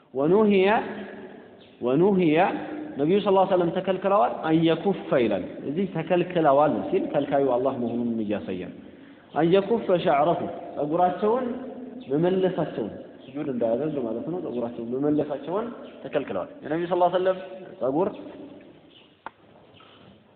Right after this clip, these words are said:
እ፣ ሳያበጥሩ ሲቀር ወደ ጆሮአቸው ይደርሳል።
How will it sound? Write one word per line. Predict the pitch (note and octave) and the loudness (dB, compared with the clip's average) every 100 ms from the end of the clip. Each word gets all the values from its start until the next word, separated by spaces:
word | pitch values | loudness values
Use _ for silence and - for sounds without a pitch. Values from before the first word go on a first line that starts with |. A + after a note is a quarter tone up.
| _ - - D#3 C3 - - - - - | _ -20 -16 -14 -14 -16 -20 -18 -14 -10
እ፣ | B2 B2 A2+ G#2+ F#2+ F2 E2 - - - - - - - - _ _ _ | -2 2 2 2 -2 -4 -6 -10 -12 -14 -18 -20 -20 -20 -20 _ _ _
ሳያበጥሩ | - D3+ E3 F3 F3 F3+ F3 | -2 2 4 2 0 -2 -2
ሲቀር | - - G3+ | -4 -4 0
ወደ | F3+ C#3 C3+ | 2 2 2
ጆሮአቸው | C#3 D3+ D3+ - - | 2 2 2 0 -2
ይደርሳል። | G2+ - - - | -4 -4 -8 -10